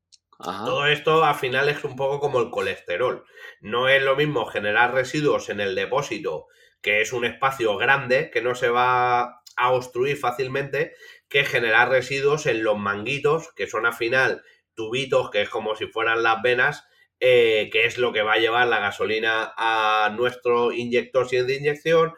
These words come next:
Speaker 1: O
Speaker 2: al
Speaker 1: carburador.
Speaker 2: carburador si es del carburador. Entonces eso se puede obstruir mucho más fácil, por eso,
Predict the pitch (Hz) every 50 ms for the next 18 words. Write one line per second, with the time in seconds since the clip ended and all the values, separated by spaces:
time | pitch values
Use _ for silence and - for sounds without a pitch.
0 | - _ 143 120 110 110 - 135 139 135 - - 123 120 - 127 131 127 123 123
1 | 127 131 135 139 - - 131 117 110 117 113 110 - 131 131 139 143 147 143 139
2 | 139 139 147 160 156 - - _ - - _ - 120 117 - 127 127 127 139 127
3 | - 143 127 - - 143 143 - - 127 127 123 120 117 117 117 113 110 107 -
4 | - 123 120 127 131 131 - - 123 120 123 131 131 127 131 131 127 131 127 -
5 | 127 120 110 98 - - - - - 101 90 80 - 90 92 98 - - 123 117
6 | -